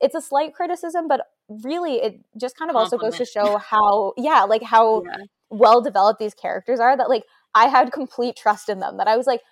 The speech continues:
Speaker 1: "They're
Speaker 2: Mm-hmm.
Speaker 1: so good at what they do." There's no, like,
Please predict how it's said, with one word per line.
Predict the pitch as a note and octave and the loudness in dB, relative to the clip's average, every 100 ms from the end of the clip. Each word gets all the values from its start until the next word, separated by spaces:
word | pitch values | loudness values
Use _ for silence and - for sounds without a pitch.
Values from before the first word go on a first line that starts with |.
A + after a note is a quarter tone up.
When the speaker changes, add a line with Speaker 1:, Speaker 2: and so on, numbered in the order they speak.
| _ _ _ - | _ _ _ -6
Speaker 1:
"They're | A#3 F#4 | -2 -2
Speaker 2:
Mm-hmm. | F#3+ F3 F3 | -4 -14 0
Speaker 1:
so | C#4 C#4 B3+ | 4 4 4
good | A3 G3 | 2 2
at | G3+ | 0
what | F#3+ F3+ | 0 -2
they | C#3 | -6
do." | - G#2 F#2+ | -8 -12 -6
There's | C#4 D4 C4+ | -4 -4 -4
no, | D4 D#4 | 0 2
like, | C#4+ A3+ A#3 | 2 2 2